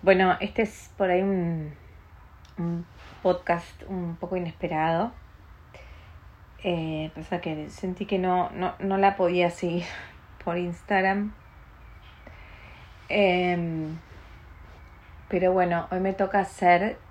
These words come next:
de las que no pueden acompañar a una de sus personas favoritas en este mundo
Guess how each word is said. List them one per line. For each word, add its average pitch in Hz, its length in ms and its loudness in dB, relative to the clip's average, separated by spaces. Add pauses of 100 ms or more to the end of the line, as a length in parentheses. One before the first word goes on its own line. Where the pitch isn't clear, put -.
(720)
de 175 80 2
las 175 200 2
que 175 440 0 (580)
no 185 260 0
pueden 190 680 2
acompañar 170 800 -2 (2500)
a 156 920 -6 (1300)
una 180 300 0
de 175 140 2
sus 175 460 -10 (580)
personas 190 520 2
favoritas 180 1000 0
en 185 160 -2
este 185 260 -2
mundo 220 600 4